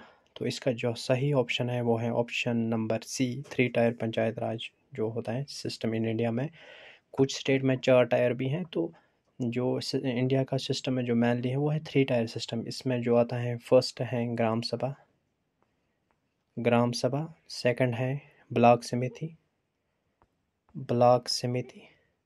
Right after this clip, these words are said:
थर्ड है जिला प्ले-, जिला परिषद, जिला परिषद। जो थीन-, थ्री टायर पंचायत राज सिस्टम जो इंडिया में है, ये है फर्स्ट, फर्स्ट है ग्राम सभा,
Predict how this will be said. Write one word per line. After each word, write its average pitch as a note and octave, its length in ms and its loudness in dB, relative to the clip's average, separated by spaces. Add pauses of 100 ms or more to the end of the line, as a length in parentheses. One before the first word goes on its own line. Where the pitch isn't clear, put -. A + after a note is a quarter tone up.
(520)
थर्ड C3 280 4
है C3 180 0
जिला A#2+ 260 0
प्ले-, A2 300 -4 (120)
जिला B2+ 360 0
परिषद, A#2 540 -2 (480)
जिला A#2+ 320 -4
परिषद। B2 500 0
जो B2 280 -2 (420)
थीन-, C#3+ 280 2 (360)
थ्री D3+ 260 2
टायर B2+ 320 4
पंचायत A#2+ 420 2
राज A#2 140 2
सिस्टम A#2+ 320 -6
जो A#2+ 140 -2
इंडिया A#2+ 200 0
में B2 140 -2
है, D3+ 180 0
ये C#3 80 2
है C3 160 0
फर्स्ट, - 560 0
फर्स्ट - 360 -4
है C3 160 -2
ग्राम A#2+ 280 2
सभा, D3 360 0